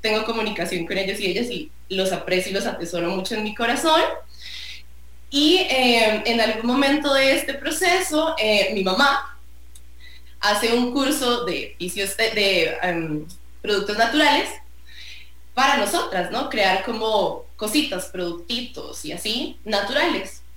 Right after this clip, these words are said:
Y lo hace por hacerlo para nosotras. Y yo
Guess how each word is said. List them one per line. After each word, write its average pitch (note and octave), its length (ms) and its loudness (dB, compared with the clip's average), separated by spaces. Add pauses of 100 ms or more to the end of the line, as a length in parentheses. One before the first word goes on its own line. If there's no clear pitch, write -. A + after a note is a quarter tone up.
(120)
Y D4 100 4
lo C#4+ 120 8
hace D4 240 6 (100)
por - 360 0 (100)
hacerlo G3+ 400 -2
para B3 160 -4
nosotras. - 600 -12 (680)
Y E4 200 2
yo - 400 2